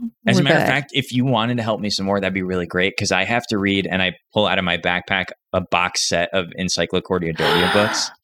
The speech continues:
Speaker 2: I
Speaker 1: I'm
Speaker 2: love
Speaker 1: like,
Speaker 2: these books.
Speaker 1: "Oh, great. Would you mind reading them all and giving me, like, a synopsis of them?"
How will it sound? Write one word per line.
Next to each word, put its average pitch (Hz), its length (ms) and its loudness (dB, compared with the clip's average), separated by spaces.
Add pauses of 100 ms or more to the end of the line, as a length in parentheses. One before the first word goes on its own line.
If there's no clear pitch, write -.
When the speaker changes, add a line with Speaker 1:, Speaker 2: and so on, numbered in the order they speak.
Speaker 2:
I 359 100 2
Speaker 1:
I'm 381 100 4
Speaker 2:
love 381 120 6
Speaker 1:
like, - 100 2
Speaker 2:
these 359 180 0
books. 349 580 -2
Speaker 1:
"Oh, 120 200 2
great. 143 340 0 (100)
Would 113 180 0
you 156 80 0
mind 175 280 -2
reading 127 220 0
them 131 180 0
all 123 160 0
and 117 140 -2
giving 113 220 -2
me, 113 120 -2
like, 101 200 -2
a 95 60 0
synopsis - 680 -4
of 123 160 -2
them?" 127 280 -2